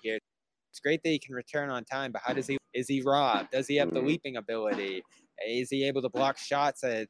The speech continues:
Speaker 1: the level that he was before? There's an explosion to Rob's game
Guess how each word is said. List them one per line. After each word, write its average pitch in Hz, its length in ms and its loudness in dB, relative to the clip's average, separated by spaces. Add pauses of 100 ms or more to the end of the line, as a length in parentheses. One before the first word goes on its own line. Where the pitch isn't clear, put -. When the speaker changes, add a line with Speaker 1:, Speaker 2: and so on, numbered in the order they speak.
(120)
Speaker 1:
the 110 120 -4
level 113 320 -4
that 107 140 -4
he 113 80 -4
was 110 240 -4
before? 110 380 -4
There's 139 180 -2
an 190 100 -2
explosion 143 760 0
to 117 100 -10
Rob's 120 400 2
game 127 460 -4